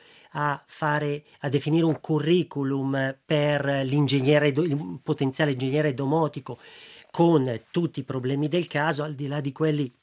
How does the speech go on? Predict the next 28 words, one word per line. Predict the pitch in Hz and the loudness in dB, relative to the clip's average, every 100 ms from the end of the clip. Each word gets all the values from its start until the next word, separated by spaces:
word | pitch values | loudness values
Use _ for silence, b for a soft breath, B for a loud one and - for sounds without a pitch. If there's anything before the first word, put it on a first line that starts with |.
| _ _ _ - | _ _ _ -14
della | 143 113 151 143 | -4 2 4 2
certificazione | 131 147 127 131 147 143 135 - 156 147 | 0 -4 -4 -8 -8 -8 -10 -4 -2 -2
internazionale, | 135 139 143 147 180 147 139 160 B B B B | -4 -4 -4 -4 0 0 0 -4 B B B B
ma | 180 | -6
problemi | 170 156 139 156 151 | 0 0 2 2 4
molto | 156 156 196 | 2 0 -2
semplici | - 131 123 160 151 | -2 -4 -6 -4 -4
che | 135 | -4
sono, | 127 147 139 123 B B B - | -6 -4 -4 -6 B B B -14
non | 135 | -12
lo | |
so, | 139 170 151 | -8 -2 -2
i-, | 139 135 151 143 | -2 -4 -6 -6
in | 143 | -2
alcuni | 151 - 160 156 | -4 0 0 2
stati | 143 - 175 170 151 147 135 B B B | -2 0 4 4 2 -4 -6 B B B
il, | 175 170 165 151 147 139 | -10 -6 -4 -4 -2 -2
gli | 135 | 0
impianti | 143 131 165 165 160 160 | 0 0 2 2 4 2
elettrici | 165 165 151 139 147 | 2 2 -2 -4 -4
passano | 165 151 165 160 | -4 -2 -2 0
nel | 160 | 0
soffitto, | - 202 - 135 - | -2 -4 -4 -6 -2
in | 202 | 0
altri | 139 131 160 | 0 0 -4
passano | 156 143 - 139 | -4 -4 -4 -4
nel | 135 131 | -4 -4
pavimento. | 139 123 117 104 - | -6 -6 -8 -10 -12